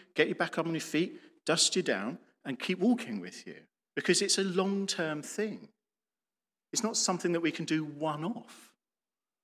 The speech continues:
I think it has to be, it's habit forming. Because the kindness is something that wants to reach out God's love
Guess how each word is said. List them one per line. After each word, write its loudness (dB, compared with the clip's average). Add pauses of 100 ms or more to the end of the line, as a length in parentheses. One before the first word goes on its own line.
(440)
I -8
think -2
it 0
has 0
to -14
be, -10
it's -4
habit 0
forming. -8 (1040)
Because 0
the -6
kindness 2
is 2 (220)
something 0
that 0
wants 2
to -6
reach -2
out -2
God's 2
love -2